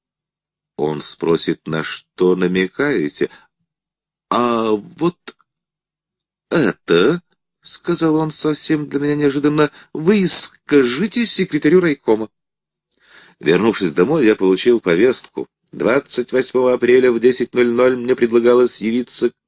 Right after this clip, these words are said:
помощнику районного прокурора по гражданским делам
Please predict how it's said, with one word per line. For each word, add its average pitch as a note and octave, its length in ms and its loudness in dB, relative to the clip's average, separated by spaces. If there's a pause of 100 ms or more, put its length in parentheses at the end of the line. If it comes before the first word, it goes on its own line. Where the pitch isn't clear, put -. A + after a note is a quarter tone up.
помощнику A#2 800 -2
районного A2+ 540 2
прокурора G2+ 520 0
по F#2 140 -2
гражданским F2+ 760 -2
делам D3 440 -2